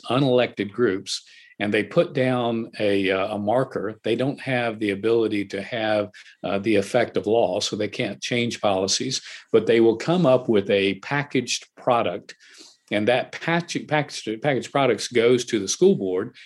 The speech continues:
and they adopt it because it's been well considered, and it's a recommendation of a,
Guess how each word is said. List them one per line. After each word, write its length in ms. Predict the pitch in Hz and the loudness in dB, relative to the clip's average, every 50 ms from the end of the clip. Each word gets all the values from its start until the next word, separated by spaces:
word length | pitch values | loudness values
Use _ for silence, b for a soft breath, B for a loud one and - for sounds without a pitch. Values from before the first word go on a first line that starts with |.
| B B | B B
and 100 | 107 107 | 2 2
they 120 | 110 101 | 4 4
adopt 380 | 98 98 117 120 135 135 - 110 | 4 2 2 0 0 0 -2 -4
it 100 | 95 98 | -4 -4
because 260 | 98 - 107 98 95 | -2 -2 -2 -2 -2
it's 100 | 90 - | -4 -8
been 240 | - 101 90 87 87 | -8 -8 -8 -6 -2
well 360 | 95 113 127 120 101 95 92 | 0 4 4 4 4 2 0
considered, 600 | - - 95 - - 120 101 95 95 95 98 98 B B B B | -4 -6 -4 -2 0 0 0 0 -2 -4 -6 -8 B B B B
and 140 | B 101 107 | B -2 0
it's 180 | 101 98 - - | 0 0 0 0
a 60 | 104 | 2
recommendation 720 | 107 117 120 - 107 98 95 101 104 113 110 - - 95 | 2 2 2 0 0 0 0 0 0 0 0 0 -4 -4
of 160 | 98 95 92 98 | -4 -6 -4 -4
a, 300 | 92 92 92 92 92 - | -4 -4 -4 -4 -6 -6